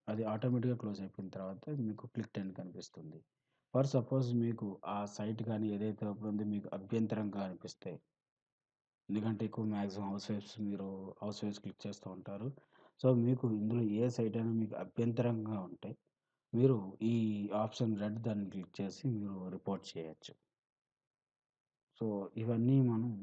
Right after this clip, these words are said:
వన్ ట్వంటీ ఫైవ్ లింక్స్ రాత్రి పన్నెండు గంటల నుంచి స్టార్ట్ అయిన తర్వాత మరుసటి రోజు పదకొండు యాభై తొమ్మిది నిమిషాల లోపల కల్లా కంపల్సరీగా ఈ వన్ ట్వంటీ ఫైవ్ లింక్స్ మీరు క్లిక్ చేయాలండి. క్లిక్ చేసిన తర్వాత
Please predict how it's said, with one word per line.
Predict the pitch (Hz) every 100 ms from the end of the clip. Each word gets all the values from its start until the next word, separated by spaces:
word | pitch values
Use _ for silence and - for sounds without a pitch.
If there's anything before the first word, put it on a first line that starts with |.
| 107
వన్ | 110 113
ట్వంటీ | 127 123
ఫైవ్ | 120 127
లింక్స్ | 123 117 - 95 127 - _ _ _ _ _ _ _ _
రాత్రి | 127 113 117 139
పన్నెండు | 127 110 110 113
గంటల | 110 117
నుంచి | 123 117
స్టార్ట్ | 107 101
అయిన | 104 95
తర్వాత | 95 95
మరుసటి | 131 110 110 127 127
రోజు | 123 123
పదకొండు | 107 101 - 110 107
యాభై | 107 98 101
తొమ్మిది | 101 98 95
నిమిషాల | 92 120 107
లోపల | 101 92 98
కల్లా | 87 101 101 90 - _ _ _ -
కంపల్సరీగా | 123 123 139 120 104 110 143
ఈ | 117
వన్ | 104 98
ట్వంటీ | 98 110 107
ఫైవ్ | 107 98
లింక్స్ | 95 92 - 147
మీరు | 107 92
క్లిక్ | 95 85
చేయాలండి. | - 85 76 73 71 - _ _ _ _ _ _ _ _ _ _ _ -
క్లిక్ | 120 -
చేసిన | 127 113 107
తర్వాత | 98 90 85 87